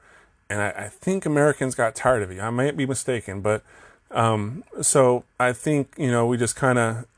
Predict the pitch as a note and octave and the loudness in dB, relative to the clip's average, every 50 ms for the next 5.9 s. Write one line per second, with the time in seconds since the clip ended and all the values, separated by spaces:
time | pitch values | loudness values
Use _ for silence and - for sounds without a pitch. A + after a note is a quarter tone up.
0 | - - - - C3 B2+ C#3 C#3 C3+ C3+ - - C#3+ C3+ C3+ C3+ C3+ C3 C3 C3 | -20 -8 -2 2 6 8 8 8 8 6 2 0 -2 -2 0 0 0 0 0 -2
1 | B2+ B2 - _ _ _ _ _ - C#3+ C#3+ D#3 C#3+ C3 B2+ B2+ C3 C3 B2+ B2 | -2 -4 -8 _ _ _ _ _ -6 -4 0 2 2 2 2 2 0 0 0 -2
2 | A#2+ - - B2+ B2 B2 B2+ B2+ C3 B2+ B2 B2 C3+ B2+ A#2 G#2 - _ - - | -2 -2 0 2 2 2 2 2 2 0 -2 0 0 0 0 -2 -4 _ -20 -20
3 | - - _ _ - C#3 B2+ C3+ C#3+ B2+ A#2 A2 F#2 B2 C#3+ C3 C3+ A#2+ A#2+ A#2+ | -20 -20 _ _ 0 4 4 6 6 4 4 2 2 2 2 4 4 4 4 2
4 | A#2 A2+ - B2 A2 - - A#2 A#2+ A#2 A2+ A2+ A2 A#2 A#2 G#2+ - - A2+ A2 | 0 -2 -2 -4 -4 0 2 4 4 4 2 0 0 0 -2 -2 -4 -4 -4 -4
5 | A2 A2 G#2 G#2 A2+ G#2+ - - A#2 A#2+ A#2+ A#2 - - - B2 A2+ G#2 | -2 -4 -4 -4 -4 -4 -2 0 2 2 2 2 0 0 2 2 2 0